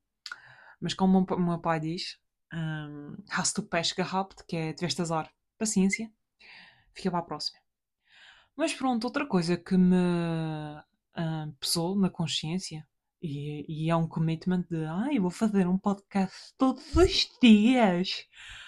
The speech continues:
Pá, é assim, vamos ver, não é? Se vai dar todos os dias, a pessoa vai tentar. Também dez minutos, I think I can spare. Eu acho que consigo arranjar dez minutos por dia.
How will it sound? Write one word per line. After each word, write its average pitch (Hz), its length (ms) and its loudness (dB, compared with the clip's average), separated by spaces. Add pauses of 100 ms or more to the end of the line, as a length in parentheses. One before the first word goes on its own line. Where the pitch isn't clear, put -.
(360)
Pá, 208 160 6
é 208 40 6
assim, 175 460 2 (440)
vamos 196 200 6
ver, 247 360 6
não 165 240 2
é? 202 200 0
Se 175 240 -4
vai 160 200 0
dar 165 140 4
todos 196 240 4
os 240 160 0
dias, 220 360 0
a 165 80 -4
pessoa 165 220 -8
vai 175 160 2
tentar. 208 480 0 (640)
Também 165 240 -2
dez 170 220 2
minutos, 175 560 0 (640)
I 180 100 2
think 185 300 0
I 190 60 0
can 196 180 2
spare. 196 400 0
Eu 156 120 -4
acho 160 200 -6
que - 160 -20
consigo 170 360 -6
arranjar 175 480 0 (800)
dez 175 180 0
minutos 185 300 2
por 214 200 -6
dia. 208 440 0